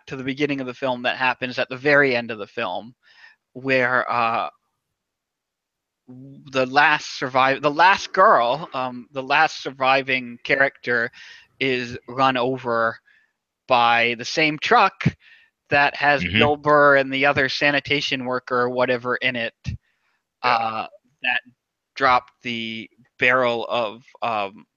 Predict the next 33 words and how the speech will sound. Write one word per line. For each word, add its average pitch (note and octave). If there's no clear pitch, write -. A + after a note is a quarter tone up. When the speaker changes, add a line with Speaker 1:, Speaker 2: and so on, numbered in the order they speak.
Speaker 1:
toxic B2+
waste B2+
or A2+
whatever A2+
into G#2+
the F2
river. C#3
Normally, A3+
in C#3+
another D#3
movie, E3+
I C3
would C#3
think C3
that B2
was B2
a A#2
pretty B2
stupid A#2+
joke C3+
and C3+
probably D3
a B2
pretty B2
dissatisfying B2
end A#2+
to, A#2
a, B2
a C3+
pretty C3+
dissatisfying C3
or A#2
unsatisfying B2